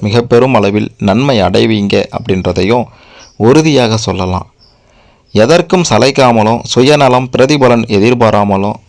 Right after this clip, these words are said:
ஒரு பரந்த நோக்கத்தோட செயல்படக்கூடிய ஆற்றல் கொண்ட நீங்க, ஊதியத்தை பத்தியெல்லாம்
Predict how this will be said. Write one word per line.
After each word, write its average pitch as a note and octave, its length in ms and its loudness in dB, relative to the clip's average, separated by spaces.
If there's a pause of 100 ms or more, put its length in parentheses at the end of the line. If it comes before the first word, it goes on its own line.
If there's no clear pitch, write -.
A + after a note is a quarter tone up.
ஒரு G#2 260 0
பரந்த F3+ 420 2
நோக்கத்தோட A#2+ 580 0
செயல்படக்கூடிய A2+ 920 0
ஆற்றல் G#2+ 400 0
கொண்ட G2 280 0
நீங்க, A2+ 340 0 (720)
ஊதியத்தை D#3+ 500 2
பத்தியெல்லாம் A2+ 520 0